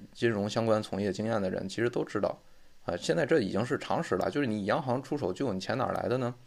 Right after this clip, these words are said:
肯定是你印出来的吗？你印出来不就是稀释大家手里的美元吗？对吧？你这不就是让美国人民出钱吗？或者说让所有持有美元的人出钱吗？啊，就是，就，就你最近美联储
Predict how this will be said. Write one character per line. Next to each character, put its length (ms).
肯 100
定 100
是 60
你 80
印 160
出 120
来 120
的 80
吗？ 140
你 80
印 100
出 100
来 120
不 100
就 100
是 140
稀 160
释 160
大 100
家 120
手 160
里 80
的 80
美 140
元 220
吗？ 200
对 80
吧？ 260
你 160
这 80
不 140
就 160
是 100
让 180
美 140
国 160
人 80
民 180
出 160
钱 160
吗？ 280
或 80
者 80
说 160
让 180
所 160
有 80
持 160
有 100
美 120
元 160
的 80
人 120
出 160
钱 200
吗？ 180
啊， 260
就 100
是， 180
就， 160
就 220
你 260
最 160
近 380
美 120
联 140
储 400